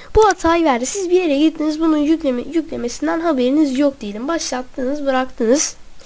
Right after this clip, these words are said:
E, bu hatayı verdi. Bu hatayı vermesine rağmen bu ilerler. Ama bu hata açıkken yüz olmasın arkadaşlar.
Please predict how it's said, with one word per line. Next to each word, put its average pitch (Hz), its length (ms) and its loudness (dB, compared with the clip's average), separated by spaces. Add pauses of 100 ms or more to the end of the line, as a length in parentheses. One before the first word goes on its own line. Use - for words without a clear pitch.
(360)
E, 392 100 0
bu 427 100 4
hatayı 226 420 2
verdi. 202 320 0
Bu 403 100 6
hatayı 320 360 4
vermesine 302 500 4
rağmen 320 340 4
bu 311 100 2
ilerler. 247 460 2 (480)
Ama 359 280 2
bu 381 120 6
hata 330 300 4
açıkken 339 500 2
yüz 277 280 4
olmasın 214 460 2
arkadaşlar. 214 680 6